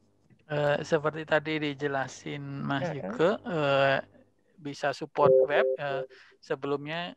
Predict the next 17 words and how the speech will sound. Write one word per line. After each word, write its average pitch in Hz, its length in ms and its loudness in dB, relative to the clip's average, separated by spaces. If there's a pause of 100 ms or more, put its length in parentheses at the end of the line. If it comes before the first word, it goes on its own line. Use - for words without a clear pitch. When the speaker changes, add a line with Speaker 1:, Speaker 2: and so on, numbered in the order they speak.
(100)
Speaker 1:
eh, 139 380 -8
masih 139 420 -4
beta, 135 300 4
sekarang 147 420 6
udah 131 300 0 (100)
final. 131 440 2 (720)
Eh, 131 540 -4 (440)
bahkan 156 320 0
sebelum, 131 640 -2
sebelum, 139 560 -4 (140)
eh, 156 160 6 (160)
waktu 151 340 -2
masih 151 240 -4
beta 135 240 -2
pun - 160 -6
kita 160 240 -6
su-, 156 160 -10